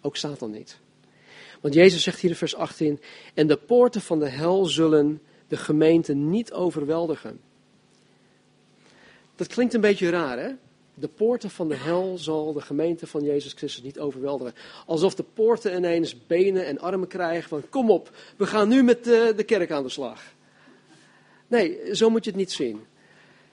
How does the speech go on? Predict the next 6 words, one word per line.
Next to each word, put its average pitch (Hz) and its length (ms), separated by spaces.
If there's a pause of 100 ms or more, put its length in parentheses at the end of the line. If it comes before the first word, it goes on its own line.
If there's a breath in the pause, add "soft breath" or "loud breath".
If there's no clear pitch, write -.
(140)
Kijk, - 400 (460)
poorten 247 400
spreken 185 640
van, 147 500
van, 143 360
van 143 240